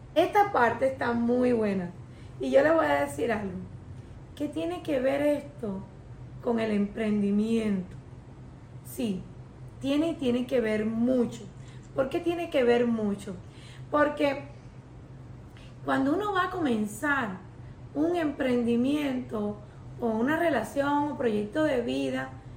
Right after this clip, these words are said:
es importante tú escuchar la opinión de expertos.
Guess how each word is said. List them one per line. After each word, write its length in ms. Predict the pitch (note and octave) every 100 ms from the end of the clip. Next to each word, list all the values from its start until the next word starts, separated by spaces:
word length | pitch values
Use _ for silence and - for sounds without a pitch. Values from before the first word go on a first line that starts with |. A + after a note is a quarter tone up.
| - -
es 120 | - C#4+
importante 1080 | D#4 D4+ C4 A#3+ C#4+ C#4+ B3 A#3 G3 F#3 G3 - - - - - - - - - - - -
tú 340 | D4 - - - -
escuchar 880 | B3+ A#3+ - A#3+ G#3 - D#4 C#4+ A#3+
la 240 | G#3+ G#3 G#3
opinión 760 | G3+ A3 A3+ C#4 D4+ C#4+ B3
de 140 | G#3+ G3
expertos. 840 | - - - - A#3+ F#3 -